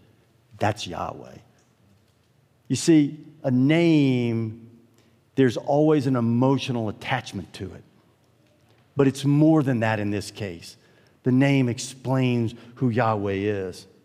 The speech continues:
And here's the point for us this morning. This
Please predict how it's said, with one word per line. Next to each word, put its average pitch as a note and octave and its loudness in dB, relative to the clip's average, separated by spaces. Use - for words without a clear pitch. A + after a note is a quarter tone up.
And A2 -6
here's C#3+ -2
the A2+ -6
point B2 -4
for G2+ -10
us F#2 -8
this - -16
morning. G2 -8
This D#3+ 4